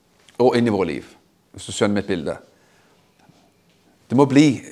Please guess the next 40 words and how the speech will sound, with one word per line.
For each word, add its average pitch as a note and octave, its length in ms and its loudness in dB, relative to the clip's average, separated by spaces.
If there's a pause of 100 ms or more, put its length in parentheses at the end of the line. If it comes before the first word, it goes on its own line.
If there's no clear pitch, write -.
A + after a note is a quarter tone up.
kjøtt - 320 0
og A2 80 0
blod D3+ 220 4
i - 20 4
oss. - 180 -2 (760)
Ordet F#3+ 400 8
ble C#3 180 8
kjøtt E3+ 300 0
og C#3 80 -2
blod, G3 180 2
står D3 160 0
det B2 80 4
om A#2+ 80 0
Jesus D#3 320 2
da. D2+ 140 -4 (760)
Og A#2+ 100 0
det E3+ 280 4
ønsker D#3+ 340 0
Gud D3 160 2
at F3 140 2
det D3+ 80 0
skal C#3+ 180 2
bli D3+ 140 4
hos D#3+ 100 0
oss - 160 0
også. - 300 -6 (580)
At C3 140 4
det, C#3+ 320 0
det D#3+ 100 6
som D#3+ 140 2
er C#3+ 180 4
på D3 160 6 (320)
Bibelen, G3 480 6 (360)
det C3 120 2
skal C#3 160 2
også A#2+ 160 -4
bli B2+ 240 -4
opplevd A#2+ 720 -2 (160)
virkelighet B2 840 0 (320)
i B2 300 2